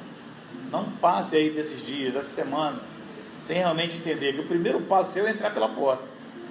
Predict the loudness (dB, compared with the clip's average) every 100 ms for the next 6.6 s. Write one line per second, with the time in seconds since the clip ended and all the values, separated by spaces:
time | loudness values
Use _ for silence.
0 | -6 -2 4 4 4 0 0 0 2 4
1 | 6 6 6 4 2 2 2 0 4 4
2 | 4 0 -6 -4 -4 -2 2 2 2 -4
3 | -8 2 2 2 0 2 2 0 -2 0
4 | 0 -2 -2 0 0 -2 -8 -14 -14 -2
5 | 0 2 2 4 6 4 2 -2 -2 0
6 | 0 2 2 2 2 -2